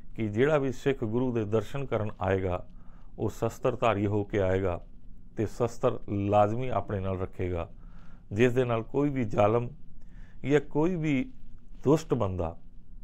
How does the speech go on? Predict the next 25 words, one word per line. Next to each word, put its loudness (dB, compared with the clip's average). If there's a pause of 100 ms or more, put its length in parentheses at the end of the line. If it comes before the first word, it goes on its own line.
(280)
ਜਿਹੜਾ 2
ਮਨੁੱਖਤਾ 0
ਦਾ 4
ਵਿਰੋਧੀ 4
ਹੈ, -2 (720)
ਮਾਨਵਤਾ 2
ਨੂੰ -4
ਨੁਕਸਾਨ -2
ਪਹੁੰਚਾਉਣ 0
ਵਾਲਾ 2
ਹੈ, -4 (760)
ਦੀਨ 0 (500)
ਤੇ 4
ਦੁਨੀਆ 0
ਦੇ 4
ਵਿੱਚ 4 (720)
ਜ਼ੁਲਮ 8
ਕਰਨ 4
ਵਾਲਾ 2
ਹੈ, -4 (720)
ਉਸ 2 (180)
ਨੂੰ -2
ਹਰ 4
ਟਾਈਮ 0 (300)
ਇਹ 4